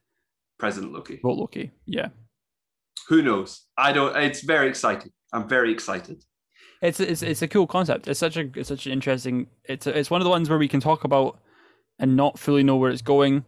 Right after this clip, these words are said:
Speaker 2: Whereas everyone
Speaker 1: Hmm.
Speaker 2: seemed to think that WandaVision was sort of, like, set in stone. I guess we kind of, I don't know, we sort of, like, all called that. Whereas this is still all to play for, I
Speaker 1: Yeah.
Speaker 2: guess.
Speaker 1: This is all, yeah, it's,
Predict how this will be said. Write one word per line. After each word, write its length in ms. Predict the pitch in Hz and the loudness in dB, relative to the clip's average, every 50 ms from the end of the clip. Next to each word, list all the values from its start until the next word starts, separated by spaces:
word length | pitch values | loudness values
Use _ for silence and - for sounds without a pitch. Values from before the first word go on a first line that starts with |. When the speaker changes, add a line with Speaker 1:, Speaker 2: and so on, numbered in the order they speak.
| _ - 113 | _ -12 -4
Speaker 2:
Whereas 260 | 117 139 135 131 120 | 0 2 4 4 4
everyone 380 | 135 139 143 143 - 156 143 131 | 4 2 2 2 2 2 2 4
Speaker 1:
Hmm. 40 | 120 | 4
Speaker 2:
seemed 160 | 135 131 123 | 4 2 2
to 60 | 123 | 0
think 220 | - 135 131 156 | -2 -2 -2 -2
that 60 | - 131 | 0 0
WandaVision 600 | 131 120 127 123 123 123 123 123 120 117 120 120 | 0 2 2 2 4 2 2 2 2 0 0 0
was 140 | 120 117 | -2 -2
sort 160 | - - - 135 | -2 -2 -2 -2
of, 80 | 123 | -2
like, 260 | 135 - - - - - _ _ _ - | -4 -4 -6 -8 -12 -20 _ _ _ -18
set 240 | - - - 131 120 | -8 -4 -2 0 0
in 80 | 127 127 | -2 -4
stone. 380 | - - 131 123 120 117 117 117 | -4 -2 0 0 2 0 0 -2
I 100 | - 131 | -6 -6
guess 420 | 117 127 123 117 113 - - - - 185 | -2 0 0 0 0 -2 -8 -18 -12 -8
we 120 | 175 110 | -8 -6
kind 180 | - - 123 120 | -4 -4 -4 -4
of, 100 | 117 - - _ _ _ _ _ _ _ _ _ _ _ _ _ _ _ _ _ | -4 -6 -14 _ _ _ _ _ _ _ _ _ _ _ _ _ _ _ _ _
I 60 | - 123 | -4 -2
don't 100 | 120 117 | -2 0
know, 200 | 113 113 110 110 _ - | -2 -2 -4 -8 _ -8
we 80 | 135 | -8
sort 220 | 123 - 143 131 131 | -4 0 0 0 0
of, 100 | 123 127 | 0 -2
like, 160 | 127 - - - - | -4 -6 -6 -6 -4
all 160 | 135 131 120 | -2 -2 -2
called 380 | - - - 135 127 127 123 - | -4 -6 -2 -2 -2 -2 -2 -4
that. 200 | - - - - | -8 -8 -6 -6
Whereas 240 | - 143 139 127 - | -4 -4 -4 -2 -2
this 200 | 135 127 - - - | -4 -4 -4 -6 -14
is 80 | - | -16
still 240 | - - - 131 131 | -10 -4 -2 0 2
all 80 | 127 120 | 2 0
to 100 | - - | -2 -4
play 200 | - 147 147 147 | -2 -2 -2 -2
for, 200 | - - - - | -2 -4 -2 0
I 40 | |
Speaker 1:
Yeah. 100 | 139 117 | 2 2
Speaker 2:
guess. 320 | 101 - - - - - - _ _ _ _ _ _ _ _ _ _ _ | 2 0 -2 -6 -12 -20 -20 _ _ _ _ _ _ _ _ _ _ _
Speaker 1:
This 180 | - 143 139 - | -2 -2 0 0
is 140 | 165 127 147 | -2 0 2
all, 240 | 147 147 147 143 156 | 4 4 4 4 4
yeah, 200 | 170 165 143 123 | 4 6 6 4
it's, 200 | 120 117 117 | 2 2 0